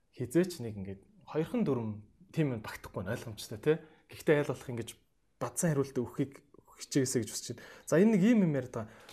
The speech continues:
А, гидсний цэвэрлэгээ гэдэг юмыг маш их ярьдаг болж байна сүүлийн үед. Тэгээд одоо клиник, эмч,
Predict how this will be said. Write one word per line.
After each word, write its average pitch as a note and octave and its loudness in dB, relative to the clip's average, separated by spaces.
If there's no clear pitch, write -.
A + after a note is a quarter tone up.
А, A2 -6
гидсний F#3+ 4
цэвэрлэгээ G3+ 4
гэдэг B2+ -6
юмыг A2+ -6
маш C3 -10
их - -8
ярьдаг A#2+ -6
болж G#2+ -6
байна G#2+ -8
сүүлийн A2 -6
үед. - -18
Тэгээд F3+ 6
одоо G#2+ -4
клиник, F#3+ 6
эмч, F#3 4